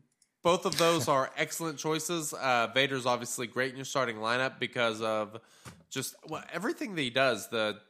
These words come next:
Speaker 1: turn meter removal and inflicting the, uh, target lock on basic and keeping target lock around, all that good stuff. And then I really like to use Poe coming out of the reserves because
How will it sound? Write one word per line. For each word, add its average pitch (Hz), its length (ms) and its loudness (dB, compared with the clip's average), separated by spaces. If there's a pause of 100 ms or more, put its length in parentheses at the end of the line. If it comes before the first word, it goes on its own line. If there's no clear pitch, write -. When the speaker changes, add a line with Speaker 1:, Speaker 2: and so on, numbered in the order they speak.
(120)
Speaker 1:
turn 156 200 -2
meter 151 200 0
removal 127 800 -2
and 107 280 -4
inflicting 117 840 -4
the, 107 400 0 (1000)
uh, 80 260 -12 (540)
target 156 300 2
lock 143 220 2
on 110 140 -4
basic 185 680 0
and - 140 -10
keeping 180 320 -4
target 143 280 -2
lock 127 220 -2
around, 143 380 2
all 120 160 -6
that 123 180 0
good 120 160 -6
stuff. 131 300 -2 (320)
And 131 120 0
then 131 180 2
I 147 100 4
really 208 240 4
like 135 240 2
to 139 100 -6
use 127 300 -6
Poe 139 320 2
coming 127 420 -6
out 123 140 0
of 123 100 0
the 113 80 -8
reserves 156 840 0 (600)
because 143 360 2